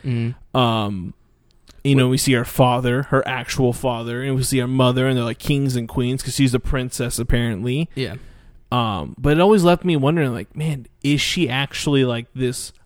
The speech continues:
Speaker 2: otherworldly princess who has
Speaker 1: Mm-hmm.
Speaker 2: powers, or is she just, you know, s-, a child that is so lost in her fantasy? And
Speaker 1: when she dies, she goes, she goes to it.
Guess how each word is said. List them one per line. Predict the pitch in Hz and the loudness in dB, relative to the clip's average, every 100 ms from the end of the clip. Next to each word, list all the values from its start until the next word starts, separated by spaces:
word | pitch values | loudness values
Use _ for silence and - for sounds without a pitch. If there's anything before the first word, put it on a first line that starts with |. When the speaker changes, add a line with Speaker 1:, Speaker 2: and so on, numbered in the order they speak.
| _ | _
Speaker 2:
otherworldly | 127 131 135 131 127 123 117 120 110 | -6 0 0 2 0 -2 -4 -6 -6
princess | - 170 220 - 127 110 123 - | -2 -2 -2 -4 -4 -4 -6 -2
who | |
has | 135 120 131 | 0 2 0
Speaker 1:
Mm-hmm. | |
Speaker 2:
powers, | 151 180 147 127 - | -2 0 -2 -4 0
or | 147 143 | 4 4
is | 135 | 4
she | 139 131 | -2 -4
just, | 127 123 - - _ - _ - | -4 -6 -8 -16 _ -20 _ -4
you | 135 | -2
know, | 127 | 0
s-, | 131 - - _ 143 | -2 -8 -16 _ -6
a | |
child | 135 - 131 127 | -4 0 0 -2
that | 123 143 | 0 4
is | 190 | 2
so | - 131 | 2 -2
lost | 127 123 120 - | 0 0 0 0
in | |
her | 127 | -2
fantasy? | 120 117 110 - 113 113 139 _ _ - - | 0 -2 -4 -6 -8 -8 -10 _ _ -20 -6
And | 123 113 113 95 92 - | -4 -2 -4 -6 -10 -8
Speaker 1:
when | 139 131 | -4 -2
she | 135 | -2
dies, | 127 123 120 | -2 0 -2
she | - 127 | -4 -4
goes, | 120 120 | -4 -4
she | 123 | -6
goes | 123 117 - | -4 -6 -6
to | - 78 | -8 -8
it. | - | -10